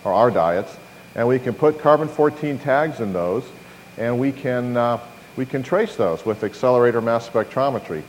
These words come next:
And, uh, what we, uh, do is, I think we're gonna have a projector here in a second, 'cause now I need to show you some of this.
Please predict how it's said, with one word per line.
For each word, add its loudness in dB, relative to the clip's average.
And, -4
uh, 2
what -6
we, -4
uh, 2
do 0
is, 2
I 0
think -6
we're -4
gonna -4
have -2
a -2
projector -6
here -6
in -8
a -12
second, -8
'cause -10
now 0
I 2
need -4
to -8
show 2
you 2
some -4
of -6
this. -4